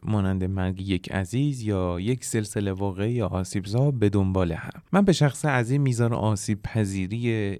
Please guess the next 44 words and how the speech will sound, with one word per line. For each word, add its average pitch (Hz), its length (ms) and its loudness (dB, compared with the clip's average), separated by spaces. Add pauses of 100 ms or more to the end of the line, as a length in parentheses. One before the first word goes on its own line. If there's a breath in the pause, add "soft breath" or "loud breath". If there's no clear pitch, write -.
انسان 92 540 0
نسبت 98 380 -6
به - 160 -4
استرس 123 440 -4
در 90 140 -4
تعجبم. - 400 -14 (260 soft breath)
ولی 165 260 8
چه 156 200 4
می‌شه 151 280 6
کرد 120 320 0
جز 117 240 2
این 120 140 0
که 120 160 0
با 113 140 4
شناخت 117 380 -2 (100)
احساسات 107 600 -2
در 98 160 2
مدیریت 95 720 -2
حجم 107 420 -6
احساس 107 420 -4
و 101 60 0
کنترلش 92 640 0
به - 80 -8
خودمون 80 420 -6
کمک - 320 -4
کنیم 67 380 -4
و 92 200 0 (480 loud breath)
یک 180 340 -4 (100)
عامل 98 360 2
خطر 95 420 -2
دیگه 90 460 -4
که 92 420 -6
تا 113 100 -4
حد 117 260 0
زیادی 104 340 0
کنترلش 135 680 0
دست 117 280 2
خودمونه، 104 600 4
سوء - 220 0
مصرف 90 440 -4
مواد 98 360 0
مخدر 98 500 0
و 143 100 4
الکله - 460 -6